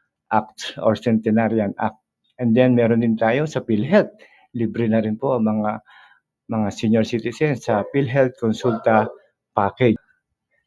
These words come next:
At sa mga senior citizens na hindi na kailangan ng booklet, yan, meron din po tayo niyan. Okay? Hanap. Okay.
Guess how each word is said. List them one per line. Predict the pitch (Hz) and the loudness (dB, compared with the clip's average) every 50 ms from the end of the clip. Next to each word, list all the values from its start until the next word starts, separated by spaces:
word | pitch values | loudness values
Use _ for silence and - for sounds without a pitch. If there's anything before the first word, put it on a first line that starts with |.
| - 539 587 571 - - - - - _ _ _ _ _ _ _ _ _ _ _ _ _ _ _ _ _ _ _ _ _ _ _ _ _ _ - | -8 -6 -6 -6 -6 -10 -16 -20 -20 _ _ _ _ _ _ _ _ _ _ _ _ _ _ _ _ _ _ _ _ _ _ _ _ _ _ 0
At | 156 147 151 151 | 2 2 4 4
sa | - 147 | 4 2
mga | 143 147 151 143 143 | 4 6 4 4 4
senior | - 156 160 156 151 | 2 4 4 4 4
citizens | 151 165 156 151 151 - - 160 156 143 - | 4 2 0 -2 -2 0 2 2 2 2 2
na | - 139 135 | 2 2 4
hindi | 131 135 131 135 131 | 4 4 4 4 2
na | 127 113 | 2 4
kailangan | 117 120 120 123 123 127 127 127 | 2 4 4 4 4 4 2 2
ng | 123 123 120 | 2 2 0
booklet, | 131 127 - 160 170 143 - - - - | -2 -2 2 2 2 2 2 -2 -14 -10
yan, | - 104 107 110 107 101 | -4 -2 -2 -2 -2 -4
meron | 95 95 98 98 98 95 | -4 -4 -4 -4 -6 -6
din | 98 95 | -8 -10
po | - - 92 | -8 -8 -8
tayo | 87 - 90 92 101 | -6 -6 -8 -6 -4
niyan. | 104 101 95 98 - - - - - _ _ | -6 -6 -6 -8 -12 -20 -20 -20 -20 _ _
Okay? | - 131 147 180 196 185 151 - | -4 -2 -2 -2 -4 -6 -8 -8
Hanap. | - 110 107 - 101 - _ _ - - _ _ _ _ - | -6 -4 -2 -2 -4 -6 _ _ -20 -20 _ _ _ _ 0
Okay. | - 143 147 151 - - | 6 8 8 8 6 4